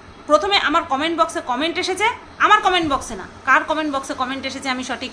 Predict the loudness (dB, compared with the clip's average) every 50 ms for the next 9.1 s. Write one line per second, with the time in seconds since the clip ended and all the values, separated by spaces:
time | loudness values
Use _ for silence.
0 | -8 -8 -8 -8 -8 -8 -6 -4 -4 -4 -4 -6 -6 -6 -2 0 0 0 0 0
1 | -4 -6 -6 -8 -10 -10 -12 -14 -18 -18 -18 -10 -6 -4 -2 -2 -2 0 0 0
2 | 0 2 4 4 2 2 2 -2 0 0 -2 -4 -4 -2 0 0 0 0 -2 -2
3 | 0 0 0 2 2 2 2 2 -2 -2 0 -2 -2 -2 -2 -4 -4 -4 -4 -4
4 | -4 -4 -4 -6 -6 -8 -8 -6 -6 -6 -6 -6 -6 -6 -6 -6 -4 -4 -4 -4
5 | 0 0 0 0 -2 -6 -14 -18 -18 -18 -18 -20 -10 2 6 6 6 8 6 4
6 | 4 2 0 -2 -4 -6 -10 -12 -14 -16 -16 -18 -18 -18 -14 -10 -6 0 0 2
7 | 2 2 0 0 2 2 2 2 2 0 0 0 -2 -2 0 2 2 2 2 2
8 | 0 -2 -2 2 4 6 6 6 4 2 -2 -4 -2 -2 -2 0 0 -2 0 0
9 | -2